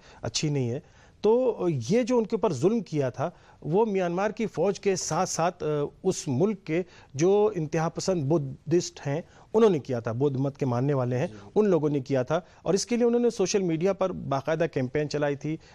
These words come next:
Speaker 1: और हाल ही में अक़वाम मुत्तहिदा ने भी इस बात को, अ, तस्लीम किया है कि Facebook ने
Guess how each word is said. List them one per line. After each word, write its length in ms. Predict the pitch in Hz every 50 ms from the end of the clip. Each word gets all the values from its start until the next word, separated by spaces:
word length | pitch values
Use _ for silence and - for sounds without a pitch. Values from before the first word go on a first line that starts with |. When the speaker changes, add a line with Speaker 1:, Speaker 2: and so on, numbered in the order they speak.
| - - -
Speaker 1:
और 440 | 104 113 113 123 117 120 127 127
हाल 220 | 113 107 131 147 156
ही 60 | 160
में 100 | 170 160
अक़वाम 220 | 139 - 135 127
मुत्तहिदा 360 | 123 113 110 - 127 131 165 175
ने 100 | 180 175
भी 160 | 170 175 170
इस 300 | - - - 131 131 123
बात 260 | 123 123 139 135 -
को, 180 | - 143 135 131
अ, 560 | - - - - - - - - 104 110 107 - -
तस्लीम 340 | - - - 156 196 208 175
किया 220 | - 165 139 135
है 140 | 147 170 180
कि 140 | - 175 143
Facebook 540 | - - - 147 151 143 143 175 208 -
ने 140 | 196 185 185